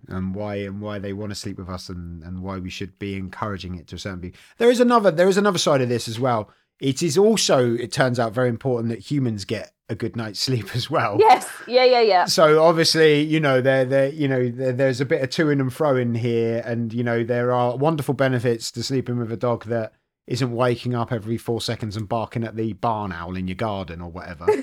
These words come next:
Speaker 1: You know, um, but if you're having a lot of broken night's sleep or contorting your body around a Jack Russell or whatever, and it's causing you hip injuries and stuff like that, then, you know, you might wanna rethink it. But this is why,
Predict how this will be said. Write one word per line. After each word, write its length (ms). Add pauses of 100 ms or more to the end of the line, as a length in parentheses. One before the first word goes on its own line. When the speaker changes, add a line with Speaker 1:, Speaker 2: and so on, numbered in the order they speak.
(400)
Speaker 1:
You 120
know, 320
um, 440
but 100
if 140
you're 120
having 260
a 80
lot 120
of 100
broken 440
night's 260
sleep 340
or 100
contorting 640
your 160
body 340
around 320
a 60
Jack 200
Russell 480 (400)
or 120
whatever, 260
and 100
it's 120
causing 340
you 140
hip 200
injuries 480
and 140
stuff 220
like 160
that, 180
then, 300
you 120
know, 80
you 140
might 140
wanna 180
rethink 440
it. 120
But 100
this 140
is 140
why, 340